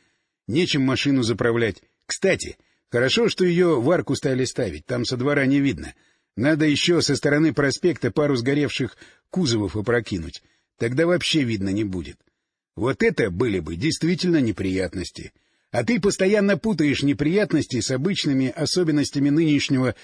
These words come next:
существования. Постарайся понять, что сейчас монтировка и ствол —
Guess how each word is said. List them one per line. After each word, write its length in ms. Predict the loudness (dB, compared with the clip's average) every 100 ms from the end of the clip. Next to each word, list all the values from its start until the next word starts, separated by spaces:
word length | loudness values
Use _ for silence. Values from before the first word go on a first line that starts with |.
| _
существования. 1040 | -4 -2 2 0 2 2 4 2 0 -4 -12 _ _ _ _
Постарайся 640 | -2 0 2 4 4 2 0
понять, 420 | 2 4 4 2
что 200 | -2 -2
сейчас 420 | -2 0 0 2
монтировка 640 | 2 2 2 2 2 2 0
и 80 | 0
ствол — 420 | 0 2 2